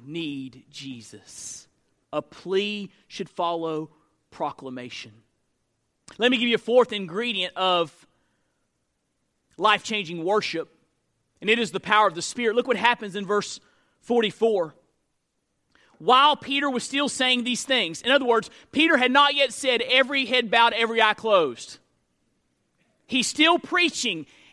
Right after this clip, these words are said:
and God has the audacity to interrupt his sermon. Look what happens. While Peter was still saying these things,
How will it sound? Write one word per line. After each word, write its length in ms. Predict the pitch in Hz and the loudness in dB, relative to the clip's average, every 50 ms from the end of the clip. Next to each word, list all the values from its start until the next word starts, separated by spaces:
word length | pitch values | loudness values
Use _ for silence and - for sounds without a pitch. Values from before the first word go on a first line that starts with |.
| _ - | _ 2
and 240 | 254 247 254 233 175 | 4 4 4 4 2
God 360 | 247 269 285 320 349 359 302 | 4 6 8 8 8 6 4
has 320 | 226 240 294 294 285 214 | 2 2 2 2 2 2
the 140 | 233 262 254 | 2 2 4
audacity 760 | 233 226 202 175 254 277 330 359 370 294 - - 240 208 220 208 | 4 4 2 2 2 4 6 6 4 2 0 -4 -8 -6 -6 -6
to 140 | 269 - | -6 0
interrupt 380 | - 285 311 302 285 269 - - | 2 2 4 6 4 4 2 0
his 120 | 262 233 | -4 -4
sermon. 480 | - - 277 254 247 233 190 139 117 127 _ _ _ _ _ _ _ _ _ _ _ _ _ _ _ _ _ _ _ _ _ _ _ _ - | -2 2 4 4 4 4 0 -6 -12 -16 _ _ _ _ _ _ _ _ _ _ _ _ _ _ _ _ _ _ _ _ _ _ _ _ -4
Look 180 | - 277 320 - | 0 0 2 4
what 100 | 349 311 | 4 6
happens. 640 | 311 330 339 - - 294 220 196 - - - - _ _ _ _ _ _ _ _ - | 6 6 4 4 0 -8 -12 -12 -14 -16 -16 -18 _ _ _ _ _ _ _ _ 2
While 180 | - 302 294 - | 4 4 4 4
Peter 260 | - 302 349 349 349 | 2 2 2 2 2
was 140 | 320 285 - | 2 0 -2
still 380 | - - 320 330 349 392 349 | -2 0 2 4 4 4 2
saying 420 | - - 359 320 320 320 320 320 294 | 0 0 2 4 4 4 2 0 -2
these 320 | 311 311 269 - - - | -2 -4 -2 -4 -6 -8
things, 500 | - 330 349 359 349 330 285 262 233 | -2 0 2 4 4 4 2 0 -4